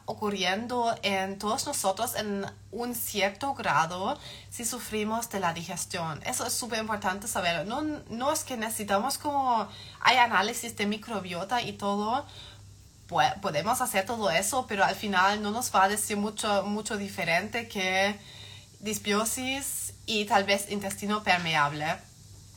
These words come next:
Así que eso al final, mm, no te va a ayudar realmente en el tratamiento, porque todos que sufren de la digestión en algún grado tienen una disbiosis y esa hay que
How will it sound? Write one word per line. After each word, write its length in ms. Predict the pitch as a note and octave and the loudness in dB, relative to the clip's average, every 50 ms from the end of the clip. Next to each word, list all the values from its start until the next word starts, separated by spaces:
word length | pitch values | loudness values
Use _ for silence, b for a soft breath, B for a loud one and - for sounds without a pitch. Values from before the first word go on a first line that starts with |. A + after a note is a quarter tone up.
| - - - - - - - | -20 -20 -20 -20 -20 -2 4
Así 260 | - A3+ A#3 A3+ A#3 G3+ | 4 4 4 4 -2 -2
que 360 | A3+ G#3+ G#3 G#3 G#3 G3+ B B B B B B B B B B B - | 0 2 4 4 2 2 B B B B B B B B B B B 0
eso 300 | - A3+ A#3 - C4 A#3+ | 2 2 2 6 8 8
al 160 | A3+ A3+ G#3+ | 8 8 8
final, 760 | G#3 - A3 G#3 G3+ G3 G3 G3+ G3+ G#3 G#3+ A3 A3+ A3+ - - - - - - - - | 2 -2 0 4 6 6 8 8 8 8 6 4 0 -2 -4 -6 -14 -20 -20 -20 -20 -12
mm, 960 | - F#3+ G3 G3 G3 G3 G3 G3+ G3+ G3 G3 G3 G3 G3 G3 G3 G3 G3 G3 G3 F#3+ - - - - - - - | -8 -4 -4 -2 -2 -2 -2 -2 -2 -2 -2 -2 -4 -4 -4 -4 -4 -4 -4 -6 -6 -8 -12 -16 -20 -20 -14 -6
no 240 | - A3 A3 A#3 C#4 | -2 0 2 2 4
te 100 | D#4 F#4+ | 4 6
va 100 | - G#3+ | 8 8
a 20 | |
ayudar 340 | G3 G3 G3 F#3+ G3 F#3 G3 | 8 8 6 4 6 6 6
realmente 340 | G#3+ G#3 G3 G3+ G3+ G#3 G#3+ | 6 4 4 4 2 0 0
en 80 | G3+ G3+ | 0 0
el 120 | F#3+ F#3+ | 0 0
tratamiento, 680 | - - G3 F3 F#3 F3 E3+ E3 E3 F3+ G3+ G3+ G3+ G3 | 0 -2 0 0 0 -2 0 0 0 0 0 -4 -4 -4
porque 340 | G3+ F#3+ F#3+ G3 F#3+ F3+ F#3 - - | -4 -4 0 0 0 0 0 -4 -2
todos 280 | A#3 A3+ A3+ A#3 A#3+ | -2 0 0 0 -2
que 120 | - - B3+ | -2 -4 -4
sufren 340 | - A3+ G#3 - G#3 G3 F#3 | -4 -4 -4 -4 -6 -6 -2
de 80 | F#3 | 0
la 100 | E3 D3+ | 0 0
digestión 540 | D3+ D#3 - - - - - A3 G#3+ A3 A3+ | 0 0 -4 -8 -10 -4 -2 0 0 0 -2
en 100 | F#3+ G3 | -2 -4
algún 260 | F3 F3 F3+ F#3+ F#3+ | -4 -2 -2 -4 -4
grado 300 | F#3 F#3 F3 E3+ E3 F3 | -2 0 2 2 2 0
tienen 300 | E3+ - F#3 F3 F3+ F#3 F3+ | -2 -2 -2 -2 -2 -2 -2
una 180 | E3+ E3 D3+ | -2 -2 -2
disbiosis 760 | C#3 - - - - - F3+ F3+ F#3 F#3 - G3+ G3 - - | -2 -4 -8 -10 -6 -4 -4 -4 -4 -4 -4 -6 -6 -6 -6
y 80 | - F#3 | -2 -2
esa 400 | F3+ F3+ F3+ - F#3+ F3 - - - | -2 0 0 0 0 0 -2 -2 -2
hay 220 | - F3 F3+ F#3 | 0 0 0 -2
que 420 | - - - G3+ F#3+ F#3+ G3 F#3+ | -4 -6 -4 -2 0 2 0 0